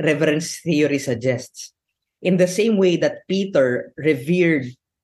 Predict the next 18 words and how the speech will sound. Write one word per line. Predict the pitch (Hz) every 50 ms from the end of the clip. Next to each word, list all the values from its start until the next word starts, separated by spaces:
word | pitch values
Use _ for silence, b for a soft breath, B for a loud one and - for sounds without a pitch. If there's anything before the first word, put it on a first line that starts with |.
| _ _ _ _ -
Jesus, | 135 147 202 214 190 135 131 104 90 - - - - - _ _ _ _ _ _ _ _ _ _ _ _ _ _ _ _ _ _ _ _ _ _ _ - 160
nagkaroon | 175 170 196 196 190 185 180 175
din | 175
siya | 170 180 190 175
ng | 170 165 156
ganong | 151 151 151 147 147 139 139 135 131 131 127 123 123 117 _ _ _ _ _ - -
reverence | 139 139 139 123 131 131 127 120 113 113 110 -
to | - 127
God. | 113 117 113 101 101 104 - _ _ _ _ _ _ _ _ _ _ _ _ _ _ -
I | 175 175 185 185
mean, | 202 208 202
to | 226
the | 202 175 202 170
point | 185 202 196 196
of | 190 180 -
his | 190 170 - 160
obedience | 165 147 165 170 170 143 156 131 120 120 117 - -
na | 165 151 151 160